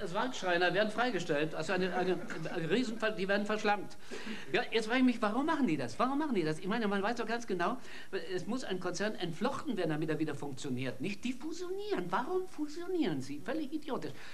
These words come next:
Kann ich Ihnen sagen, warum? Weil bei jeder Fusion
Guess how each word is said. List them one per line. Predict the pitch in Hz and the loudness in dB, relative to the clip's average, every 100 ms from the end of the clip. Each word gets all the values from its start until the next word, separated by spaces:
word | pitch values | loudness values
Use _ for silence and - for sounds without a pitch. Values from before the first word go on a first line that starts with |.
| - | -2
Kann | 156 | -2
ich | 180 | 0
Ihnen | 254 | -2
sagen, | 302 277 | 0 0
warum? | 208 151 127 - - - - - | 0 0 -2 -4 -6 -6 -6 -4
Weil | 151 180 190 190 | 0 2 2 2
bei | 160 165 | 0 0
jeder | 190 254 262 | 0 0 0
Fusion | 247 220 214 170 220 190 135 107 | -2 -4 -4 -2 0 2 2 0